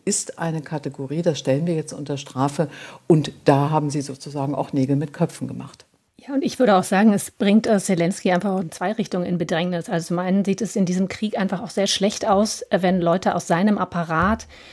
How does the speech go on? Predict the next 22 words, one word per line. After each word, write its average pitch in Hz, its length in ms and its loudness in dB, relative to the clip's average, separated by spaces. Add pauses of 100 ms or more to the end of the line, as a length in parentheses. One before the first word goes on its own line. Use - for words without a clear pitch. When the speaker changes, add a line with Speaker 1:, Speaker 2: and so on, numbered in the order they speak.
(240)
Speaker 2:
äh, 170 100 4
zu - 140 -4
dem 175 240 2 (160)
Russen 233 320 6
überlaufen. 202 840 2
Das, - 320 -6
das - 140 -12
klingt 202 240 0
ja 190 80 4
so, 185 120 0
als 180 180 0
ob - 140 -6
die - 120 -6
Ukraine 190 400 -4
dann 185 140 -2
doch 208 140 -2
nicht 226 140 -2
so 180 120 0
attraktiv, 180 580 -4 (160)
äh, - 80 -8 (100)
ist 233 400 4
und 175 220 -6